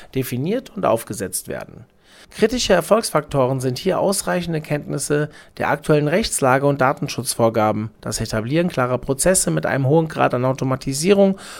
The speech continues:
und die Kosteneffizienz bei erfolgreichem Wachstum zu sichern, sowie Kenntnisse der Besonderheiten von User-Generated Content.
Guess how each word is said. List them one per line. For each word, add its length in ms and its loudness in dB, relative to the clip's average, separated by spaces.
und 180 4
die 100 0
Kosteneffizienz 960 0
bei 240 4
erfolgreichem 800 -2
Wachstum 420 -2
zu 140 -4
sichern, 480 0
sowie 320 4
Kenntnisse 540 2
der 120 6
Besonderheiten 680 2
von 180 -4
User-Generated 880 -6
Content. 640 -12